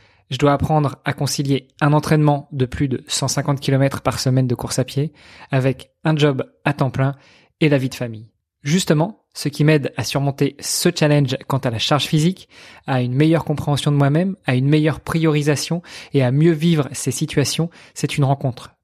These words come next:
passionnante que j'ai faite au détour de l'enregistrement d'un épisode de podcast. À ce moment-là, j'ai eu la chance de rencontrer Marc Muezza, sportif passionné et préparateur mental. Et il a accepté de me préparer mentalement pour ce défi.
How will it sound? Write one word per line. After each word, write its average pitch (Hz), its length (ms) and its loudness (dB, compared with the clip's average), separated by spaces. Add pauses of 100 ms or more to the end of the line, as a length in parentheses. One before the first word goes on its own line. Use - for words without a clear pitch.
passionnante 170 640 0
que 135 120 -2
j'ai 135 120 2
faite - 300 -2
au 143 80 0
détour 135 280 0
de 131 80 0
l'enregistrement 131 580 -2
d'un 123 160 0
épisode 127 340 -2
de 127 80 -4
podcast. - 540 -10 (580)
À 135 80 -2
ce - 120 0
moment-là, 156 460 4
j'ai 139 160 2
eu 139 40 4
la 139 120 4
chance 165 240 0
de 139 80 2
rencontrer 135 500 -2
Marc 135 520 -2
Muezza, 123 500 -4 (380)
sportif - 540 -2 (140)
passionné 175 540 2
et 151 80 4
préparateur 143 580 0
mental. 123 400 -10 (140)
Et 156 100 4
il 147 160 4
a 127 140 0
accepté - 600 -2
de 127 120 -4
me 127 140 -2
préparer 160 520 0
mentalement 143 680 0
pour 151 140 -4
ce - 100 -2
défi. 131 380 -6